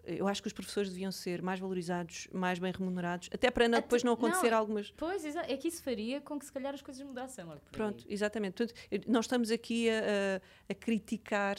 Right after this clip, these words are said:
Speaker 1: essa, para mim é das profissões mais importantes na sociedade e devia ser muito mais valorizada, muito mais tida em conta, ahm, até para depois não se verem, tipo, greves em datas de exames nacionais e essas coisas que eu acho que prejudicam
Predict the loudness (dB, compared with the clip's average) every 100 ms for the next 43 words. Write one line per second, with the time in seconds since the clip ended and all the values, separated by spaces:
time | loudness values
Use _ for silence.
0 | -6 -6 -6 -6 -2 0 2 2 2 0
1 | -4 -4 -4 -2 0 0 0 2 2 2
2 | 0 0 -2 -2 -8 2 4 4 0 -6
3 | -10 -4 -4 -2 -2 0 0 -4 -6 -8
4 | -6 -6 -4 -6 -4 -6 -4 -4 -2 -2
5 | -2 -6 -12 -18 -20 -10 -6 -2 -2 2
6 | 4 6 6 6 6 0 -2 -12 -20 _
7 | _ 2 6 8 8 6 0 -4 -10 -14
8 | _ -4 -2 -2 -4 -2 -2 -2 -4 -2
9 | -4 -6 -12 -8 -2 0 -2 -4 -6 -4
10 | -4 -6 -8 -10 -8 -8 -6 -6 -8 -10
11 | -10 -10 -10 -12 -12 -12 -8 -8 -8 -8
12 | -8 -8 -12 -20 _ _ -2 -2 0 -4
13 | -2 -4 -4